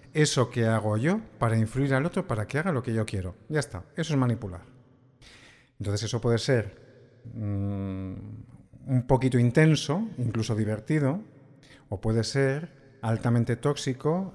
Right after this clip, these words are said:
y que anula a la persona manipulada. Entonces, como hay distintas intensidades, bueno, vamos a ir entrando en materia y, y, bueno,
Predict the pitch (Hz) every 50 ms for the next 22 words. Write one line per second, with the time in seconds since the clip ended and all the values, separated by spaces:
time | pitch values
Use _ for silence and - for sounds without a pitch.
0 | - 110 107 101 98 90 - - 107 104 110 120 123 113 107 101 98 95 - 107
1 | 110 - 202 214 180 113 95 95 - - - - - 120 107 107 107 101 - 107
2 | 101 98 92 92 92 101 113 - 151 147 143 - - - - - - - - -
3 | _ _ - 113 127 147 160 165 160 160 - 151 139 139 135 - 143 127 117 127
4 | 120 113 - - 123 143 156 160 165 170 165 - - 110 101 92 90 87 107 113
5 | 120 123 120 - - 123 120 120 123 123 117 113 - - - - - - - -
6 | - - - - _ _ _ _ _ _ - 113 107 110 107 131 135 139 139 143
7 | 139 143 143 147 147 139 135 131 123 120 117 117 117 135 139 139 147 151 151 165
8 | 165 165 147 - - 120 110 104 104 101 98 98 98 98 98 101 104 98 104 101
9 | 92 90